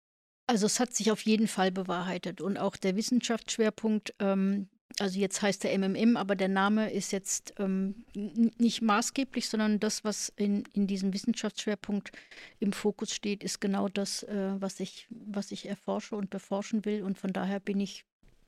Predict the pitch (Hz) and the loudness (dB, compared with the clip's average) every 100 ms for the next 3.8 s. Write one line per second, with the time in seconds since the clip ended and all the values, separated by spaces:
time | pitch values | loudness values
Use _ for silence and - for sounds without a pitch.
0 | - 214 190 175 202 202 - 196 - 175 | -4 -2 0 0 0 -4 -6 -6 -6 -8
1 | - - - 190 - - - 202 - - | -10 -14 -6 -6 -6 -8 -10 -14 -12 -16
2 | - - - - - _ 226 226 247 226 | -18 -20 -20 -20 -20 _ -2 0 0 -2
3 | 214 208 202 - - 202 208 208 | 0 0 -2 -4 2 2 4 0